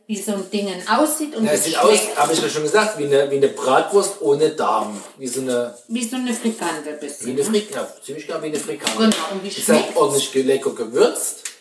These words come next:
Speaker 2: kräftig gewürzt. Und ja, dann schmeckt's halt, je nachdem, wo rein man's packt und womit man's isst. So, fertig. Aus die Maus.
Speaker 1: Hm.
Speaker 2: Ist nicht so, Mausfeeling ist halt wie eine ganz fein geschredderte Wurst.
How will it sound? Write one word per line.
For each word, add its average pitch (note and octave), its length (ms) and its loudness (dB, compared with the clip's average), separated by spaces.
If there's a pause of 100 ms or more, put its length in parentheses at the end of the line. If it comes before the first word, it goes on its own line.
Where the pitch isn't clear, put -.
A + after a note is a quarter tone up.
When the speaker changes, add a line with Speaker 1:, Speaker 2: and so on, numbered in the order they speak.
(100)
Speaker 2:
kräftig - 460 -2
gewürzt. G3+ 680 0 (680)
Und - 380 2
ja, D#3 220 4
dann B2 180 0
schmeckt's E3 360 0
halt, F3 220 4 (120)
je C#3+ 80 -6
nachdem, D#3+ 560 2
wo D3 80 4
rein C3 320 2
man's D#3+ 240 0
packt D#3 320 -4
und D#3+ 180 -4
womit C#3 320 4
man's D#3+ 220 2
isst. - 460 -4 (400)
So, A2 200 2
fertig. G#2 640 0 (140)
Aus B2+ 260 4
die A#2+ 80 0
Maus. G2 540 -4 (1400)
Speaker 1:
Hm. F#3 340 0 (680)
Speaker 2:
Ist - 120 -6
nicht A#2+ 220 0
so, - 60 -6 (760)
Mausfeeling G3+ 640 6
ist G3+ 160 2
halt G3 200 6
wie F3 100 0
eine G3 260 4
ganz E3+ 320 0
fein D#3+ 340 4
geschredderte E3 800 0
Wurst. - 360 0